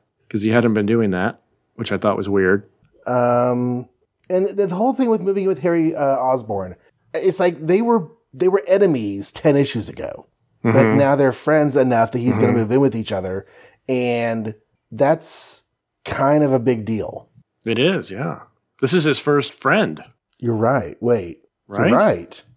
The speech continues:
Speaker 1: He's never had a friend in this, in the first forty-seven issues. Outside, you know, obviously, like, you know, Aunt May's his friend, of course. Betty was his friend, but also a love interest, and also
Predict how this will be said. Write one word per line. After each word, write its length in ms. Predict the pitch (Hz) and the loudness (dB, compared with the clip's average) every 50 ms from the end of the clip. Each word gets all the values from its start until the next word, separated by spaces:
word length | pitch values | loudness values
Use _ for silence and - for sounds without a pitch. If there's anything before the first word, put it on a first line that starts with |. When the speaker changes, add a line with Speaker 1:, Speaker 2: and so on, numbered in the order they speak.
| _ _ _ | _ _ _
Speaker 1:
He's 200 | _ - 127 127 | _ -6 -4 0
never 220 | 160 196 196 190 175 | 0 0 2 2 0
had 140 | 185 208 214 | 2 2 0
a 40 | 202 | 0
friend 320 | 202 - 156 143 135 123 | 0 0 0 2 2 2
in 140 | 117 117 110 | 2 0 0
this, 360 | 107 107 98 - - - - _ _ _ _ _ _ _ | 0 -2 -4 -4 -8 -10 -12 _ _ _ _ _ _ _
in 120 | 135 123 | 0 0
the 80 | 117 107 | 0 0
first 480 | - 127 123 107 - - - _ _ _ | 0 0 0 -2 -2 -10 -14 _ _ _
forty-seven 580 | 120 120 113 113 107 - - 113 104 104 101 | -2 0 0 0 0 0 0 0 0 0 -2
issues. 360 | 104 104 101 - 92 87 85 117 | -2 -4 -6 -6 -12 -12 -8 -2
Outside, 460 | 127 135 131 - 170 160 151 139 170 | -2 0 0 0 0 0 0 0 0
you 80 | 208 | 0
know, 120 | 208 160 120 | 0 2 2
obviously, 460 | 110 113 120 123 131 120 - 127 117 | 2 2 4 2 2 2 2 0 0
like, 280 | 110 104 101 92 - _ _ - - - - _ | 0 0 -2 -4 -6 _ _ -20 -20 -20 -20 _
you 100 | _ 135 | _ 0
know, 100 | 135 127 | 0 2
Aunt 240 | 127 117 127 120 113 | 2 2 2 0 2
May's 280 | 110 110 113 120 113 95 | 0 2 2 2 2 0
his 160 | 101 107 104 | -2 -4 -4
friend, 440 | - - - 104 104 104 104 104 104 | -6 -4 0 2 2 2 2 2 0
of 140 | 107 98 - | -2 -4 -6
course. 600 | - 110 104 98 95 95 95 92 - - - - - _ _ _ _ _ _ | -8 -6 -4 -4 -4 -4 -6 -6 -8 -14 -16 -18 -20 _ _ _ _ _ _
Betty 300 | - 139 131 131 127 120 | 0 0 2 4 4 4
was 160 | 117 117 113 101 | 4 2 2 0
his 140 | 110 104 - | -2 -4 -6
friend, 480 | - - - 117 113 107 104 104 113 | -6 -2 0 0 2 2 0 -2 0
but 120 | 117 147 175 | 0 0 2
also 380 | 185 190 185 - - 135 120 | 2 0 0 2 2 2 2
a 20 | 113 | 2
love 260 | 110 123 131 127 113 | 2 2 0 0 0
interest, 460 | 107 101 98 - 113 113 117 117 - | -2 -4 -4 -2 -2 -2 -2 -4 -6
and 60 | 123 95 | -6 -2
also 540 | 104 127 123 - 127 120 113 107 104 - | 0 0 0 2 0 0 0 0 -4 -8